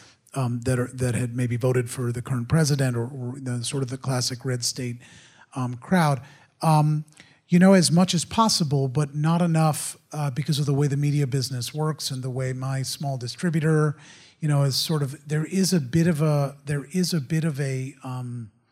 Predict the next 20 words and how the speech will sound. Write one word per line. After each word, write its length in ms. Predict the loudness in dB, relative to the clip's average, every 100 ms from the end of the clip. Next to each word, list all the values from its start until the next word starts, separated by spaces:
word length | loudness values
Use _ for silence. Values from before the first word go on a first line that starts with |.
| _ _ _ _ -12
of 80 | -6
a 60 | -4
bias 640 | -2 0 0 0 -2 -6
that 220 | -8 -8
you 80 | -4
have 180 | -4 -4
to 80 | -8
overcome. 760 | -8 -8 -4 -2 -2 -4 -10 -16 _ _ _
First 320 | -2 -2 2
of 80 | 2
all, 140 | 2
just 400 | 2 -2 -2 -2
getting 280 | -2 -4 -4
audiences 680 | -4 -4 -4 -4 -6 -6 -6
to 120 | -6
see 300 | -4 -4 -4
this 260 | -4 -6 -8
film 300 | -8 -8 -6
is 160 | -6
challenging. 640 | -6 -4 -4 -6 -10 -14